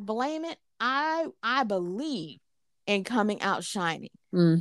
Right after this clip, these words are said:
Speaker 1: I believed in figuring out what I needed to do. I believed in making stuff work. I don't care if it was four A M. I was gonna come out shining.
Speaker 2: Mm-hmm.
Speaker 1: And so I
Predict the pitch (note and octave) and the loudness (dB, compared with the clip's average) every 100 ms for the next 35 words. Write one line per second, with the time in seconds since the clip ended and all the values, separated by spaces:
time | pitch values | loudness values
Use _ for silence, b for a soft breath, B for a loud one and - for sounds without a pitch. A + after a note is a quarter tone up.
0 | E3 F#3 F#3+ F3+ B3+ D4+ D4 - F#3+ E3+ | 10 10 8 4 0 0 -2 -2 -4 -2
1 | - C#4 C#4 C4 B3+ A3 A3 G#3+ G#3 G3+ | 4 6 6 4 2 2 2 0 0 -2
2 | F#3+ - E3+ D#3 - _ B B B - | -2 -4 -2 -2 -4 _ B B B 8
3 | G#3 G3+ F3+ F3 G3 C4+ D4 D4 - F#3 | 10 12 12 12 10 10 10 8 6 6
4 | E3+ E3+ G3+ A3 A3+ A3 G#3+ G3+ F#3+ D#3+ | 8 8 8 8 6 8 6 6 4 2
5 | - C#4+ F4 A#3+ - - G3+ F3+ D3+ D3 | 6 8 8 6 2 2 2 4 0 -2
6 | - A3+ A3+ A3+ A3 C#3+ C3 - _ _ | -2 0 2 4 2 0 -6 -14 _ _
7 | _ _ _ C#4+ G#4+ C4+ F#3+ E3+ A#3 F#3+ | _ _ _ 6 6 6 0 -2 -4 -4
8 | E3 - D3 D3 D#3+ _ _ - E3 E3 | -4 -6 -10 -12 -18 _ _ 2 6 6
9 | E3+ A3+ A#3 - A3+ G#3 G#3 B3 C#4+ | 6 6 6 4 2 2 2 2 2